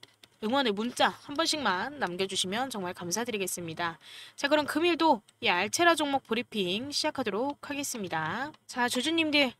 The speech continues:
금요일날 장마감 어떻게 됐어요? 자, 전일 대비, 목요일 대비해서 플러스 십오점팔 프로 정도 상승을 해주면서 장마감이 좀 되었습니다. 근데 사실상,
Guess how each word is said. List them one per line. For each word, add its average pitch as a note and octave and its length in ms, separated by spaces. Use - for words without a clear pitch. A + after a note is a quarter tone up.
금요일날 D#4+ 540
장마감 B3+ 480
어떻게 B3 320
됐어요? B3 500
자, F#3+ 340
전일 B3+ 320
대비, A#3 240
목요일 C4 380
대비해서 B3 680
플러스 F4 380
십오점팔 C#4 840
프로 F#4 240
정도 A3+ 560
상승을 E4+ 440
해주면서 C4 720
장마감이 G3 500
좀 F#3+ 120
되었습니다. F#3+ 600
근데 A3 180
사실상, A3+ 880